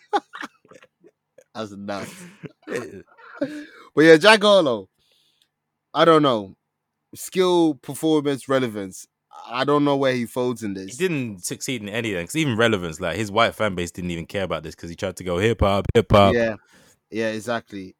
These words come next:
Speaker 1: And
Speaker 2: Did
Speaker 1: you lost your black fans 'cause your previous album,
Speaker 2: Yeah.
Speaker 1: it wasn't it. But,
Speaker 2: Mm-hmm.
Speaker 1: okay. Number eight,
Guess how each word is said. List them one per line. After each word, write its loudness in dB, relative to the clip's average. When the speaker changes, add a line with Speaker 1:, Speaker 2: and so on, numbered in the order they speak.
Speaker 1:
And -6
Speaker 2:
Did -6
Speaker 1:
you -6
lost 0
your -6
black -4
fans -6
'cause -12
your -6
previous -10
album, -6
Speaker 2:
Yeah. -14
Speaker 1:
it -20
wasn't -6
it. -4
But, -6
Speaker 2:
Mm-hmm. -12
Speaker 1:
okay. -10
Number 2
eight, 2